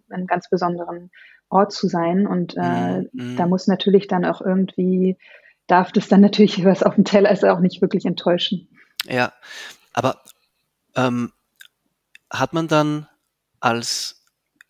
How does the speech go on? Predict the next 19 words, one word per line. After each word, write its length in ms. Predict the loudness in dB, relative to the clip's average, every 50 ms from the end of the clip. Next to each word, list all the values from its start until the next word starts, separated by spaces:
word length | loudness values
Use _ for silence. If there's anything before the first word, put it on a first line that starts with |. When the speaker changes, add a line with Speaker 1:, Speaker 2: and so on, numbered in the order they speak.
| _ _ -8
Speaker 2:
Küchenchefin 800 | -8 -6 -6 -4 -6 -4 -2 -2 -4 -4 -6 -8 -8 -8 -8 -10 -16 -20 -20 -20 _ _ 0
irgendwie 600 | 2 2 2 2 0 -4 -4 -4 -4 -6 -8 -10 -14 -20 _ _ _ _ _ _ _ _ _ _ -4
den 400 | -2 -2 -2 -2 -4 -6 -6 -8 -12 _ _ _ _ _ _ _ _ _ _ _ _ _ -10
Druck, 380 | -4 -2 -2 -2 -2 -6 -12 -18 _ -6
den 140 | -6 -6 -6
Teller 280 | -4 -6 -4 -2 -2 -2
vielleicht 320 | -2 -2 -4 -4 -4 -6
noch 140 | -8 -8 -6
mal 140 | -4 -4 -4
ein 100 | -4 -6
bisschen 300 | -6 -6 -6 -6 -6 -6
spektakulärer 880 | -6 -6 -6 -8 -6 -6 -8 -8 -6 -4 -2 0 0 0 0 0 -2
zu 140 | -4 -6 -6
gestalten, 760 | -4 -2 -2 0 0 0 0 0 0 -2 -6 _ -6 -6 -6
als 300 | -4 -4 -4 -4 -4 -6
es 280 | -8 -8 -10 -10 -12 -14 -16 _
vielleicht 280 | -10 -10 -8 -8 -6
in 100 | -6 -4
einer, 320 | -4 -2 -2 -2 -4 -4